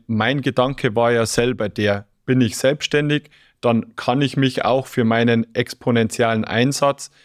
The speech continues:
exponentiell belohnen lassen in Form vom Verdienst. Und genau das wollte ich einfach den Maklern auch eröffnen, zum sagen, okay, sicherlich eine Anstellung wäre ein Stück weit der sichere Hafen. Meistens, vor allem bei den Guten,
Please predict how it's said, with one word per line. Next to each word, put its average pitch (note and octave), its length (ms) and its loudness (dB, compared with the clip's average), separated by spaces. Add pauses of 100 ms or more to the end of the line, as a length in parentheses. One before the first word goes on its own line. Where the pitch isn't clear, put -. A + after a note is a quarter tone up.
(140)
exponentiell A#2 1120 0
belohnen A#2 480 2
lassen G2 380 -6 (400)
in F2+ 160 -8
Form G#2 260 -2
vom G#2+ 180 -2
Verdienst. C3 540 -2 (480)
Und A#2 220 -8
genau A2+ 260 2
das C3 280 -2
wollte C3+ 220 2
ich A2+ 120 -2
einfach B2 500 0
den A2+ 220 0
Maklern A#2+ 500 0
auch C3+ 320 0
eröffnen, C3 720 -2
zum A#2 180 -2
sagen, A#2 320 0
okay, C3 380 -2 (460)
sicherlich C#3 560 0
eine A2+ 180 2
Anstellung B2+ 540 0
wäre A2+ 160 4
ein G#2+ 60 -2
Stück - 260 -6
weit A2+ 220 0
der G#2+ 80 -2
sichere A2 460 -2
Hafen. D#3 480 -2 (360)
Meistens, C#3+ 920 -4 (240)
vor G2 220 0
allem A2+ 140 2
bei G#2+ 120 2
den G#2 180 -2
Guten, C#3+ 560 0